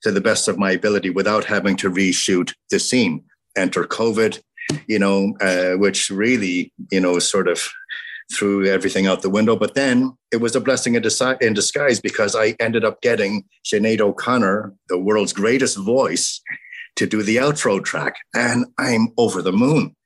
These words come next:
It's a dream come true, uh, for her to do that. So that, uh, turned out to be a blessing in many, many ways. And plus, um, Ben Rosenblatt, a Hollywood producer, saw my film in, uh,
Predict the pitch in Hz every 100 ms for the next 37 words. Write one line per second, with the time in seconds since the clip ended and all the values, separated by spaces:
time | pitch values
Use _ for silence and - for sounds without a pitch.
0 | _ - - 107 - 143 127 - 107 95
1 | 135 156 - - 95 87 - 95 117 -
2 | 131 110 139 127 76 - 95 95 - -
3 | - - - 110 120 - 107 107 123 120
4 | 113 113 110 107 95 104 113 - 90 90
5 | 95 92 92 92 87 85 82 82 85 95
6 | 98 95 85 - - - - 127 - -
7 | - 98 95 95 104 107 107 110 110 113
8 | 98 104 110 - _ _ 95 92 90 82
9 | 101 101 95 90 98 98 101 92 - 98
10 | 95 85 98 95 95 90 87 82 - -
11 | - - 90 87 87 87